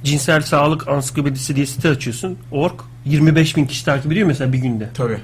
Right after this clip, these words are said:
Speaker 1: Öyle, öyle siteler var. Çünkü problemimiz büyük bizim.
Speaker 2: Çok
Speaker 1: Türkiye
Speaker 2: büyük.
Speaker 1: olarak yani.
Speaker 2: Çok büyük.
Speaker 1: Hiçbir yere soramıyoruz. Web'de geziniyoruz yani sürekli. Öyle. "Öldün sandım abim, yavaş." demiş Faruk. "Kalan yirmi beş kuruş nerede?" diye soruyor Korcan.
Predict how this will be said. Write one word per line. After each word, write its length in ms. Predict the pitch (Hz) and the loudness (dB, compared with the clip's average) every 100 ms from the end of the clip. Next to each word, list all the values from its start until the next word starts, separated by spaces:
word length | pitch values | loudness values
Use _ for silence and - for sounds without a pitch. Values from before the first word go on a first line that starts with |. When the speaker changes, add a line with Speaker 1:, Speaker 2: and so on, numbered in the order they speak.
| - 127 | -10 -6
Speaker 1:
Öyle, 220 | 127 135 | -4 -2
öyle 180 | 139 135 | -2 -2
siteler 340 | 151 196 180 165 | -2 2 4 4
var. 200 | 120 113 | 2 0
Çünkü 180 | 135 131 | -2 0
problemimiz 500 | 147 143 147 180 175 | 2 4 4 4 4
büyük 200 | 190 147 | 2 2
bizim. 200 | 120 110 - - - - - - - | -2 -4 -10 -18 -20 -20 -18 -16 -4
Speaker 2:
Çok 180 | - 160 | 4 4
Speaker 1:
Türkiye 180 | 120 | 4
Speaker 2:
büyük. 120 | 135 123 | 2 2
Speaker 1:
olarak 280 | 113 110 - | 0 -4 -4
yani. 100 | 113 | -2
Speaker 2:
Çok 180 | 127 117 | 0 0
büyük. 260 | 101 - - | -6 -10 -8
Speaker 1:
Hiçbir 200 | 139 - | -2 2
yere 140 | 147 151 | 4 4
soramıyoruz. 480 | 170 175 147 185 | 4 4 4 2
Web'de 360 | 180 165 160 180 | 4 4 4 4
geziniyoruz 480 | 156 127 117 107 101 104 | 6 4 2 -2 -4 -6
yani 100 | 107 | -8
sürekli. 320 | - 113 180 220 - - - - - - - - - - - | -8 -8 -8 -12 -14 -16 -16 -16 -18 -18 -18 -18 -18 -12 4
Öyle. 280 | 160 135 110 - - - - - | 6 6 2 -6 -16 -16 -12 4
"Öldün 280 | 160 170 208 | 6 6 4
sandım 360 | - 151 143 | 4 4 6
abim, 280 | 151 160 139 | 4 6 6
yavaş." 320 | 135 156 156 | 6 6 4
demiş 200 | 139 123 | 2 0
Faruk. 400 | - 120 131 - - - - - - - | 0 -2 -2 -6 -16 -20 -20 -20 -20 -4
"Kalan 320 | 143 151 190 | 2 4 6
yirmi 280 | 180 156 170 | 6 6 6
beş 140 | 190 | 2
kuruş 260 | - 196 - | 0 0 2
nerede?" 280 | 175 165 165 | 2 2 2
diye 100 | 190 | 2
soruyor 280 | 196 180 | 2 2
Korcan. 340 | 143 127 113 | 2 2 0